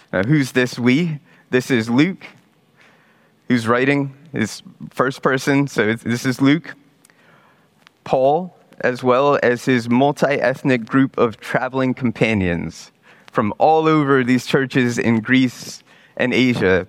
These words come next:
Pastor Mark preached a couple weeks ago, and he's got this crew traveling with him, different,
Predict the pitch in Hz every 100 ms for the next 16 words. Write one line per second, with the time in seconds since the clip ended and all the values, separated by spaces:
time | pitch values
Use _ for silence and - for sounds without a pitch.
0 | - 131 - 135 127 123 - _ - 143
1 | 127 123 120 123 117 147 160 127 117 113
2 | 117 120 147 151 143 - - 190 180 131
3 | 117 113 107 107 107 110 107 - - _
4 | - 170 175 160 123